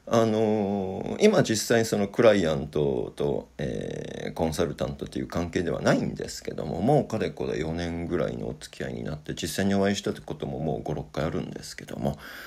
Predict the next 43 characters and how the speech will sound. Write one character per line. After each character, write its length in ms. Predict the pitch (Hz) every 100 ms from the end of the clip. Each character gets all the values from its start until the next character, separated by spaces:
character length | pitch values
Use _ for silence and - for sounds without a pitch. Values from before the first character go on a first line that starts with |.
| - - - -
あ 100 | 101
の、 80 |
ま 80 | 120
あ、 40 | 107
私 260 | 90 -
の 100 | 92
中 220 | 90 87 69
の 100 | -
心 380 | 78 87 85
の、 280 | 82 80 - - _
え 760 | - 58 50 50 50 50 50 -
ー、 20 | -
も 280 | 76 53 50
う 40 |
師 120 | -
匠 360 | - - 57 -
で 100 | -
す 140 | - -
よ。 120 | - - _ _ -
う 60 |
ん。 40 | 67 - - -
で、 60 | -
そ 140 | -
の 120 | 180
方 320 | 202 208 151
に 120 | 104 -
で 120 | -
す 180 | - -
ね、 140 | - - - - - - - -
え 160 | 71
ー、 20 |
メ 120 | 67 -
ル 100 | 78
マ 140 | 76
ガ 80 | 80
読 180 | 82 76
ん 20 |
で 120 | -
い 40 |
た 120 | - 87
だ 160 | 107
い 60 | 92
て、 240 | - -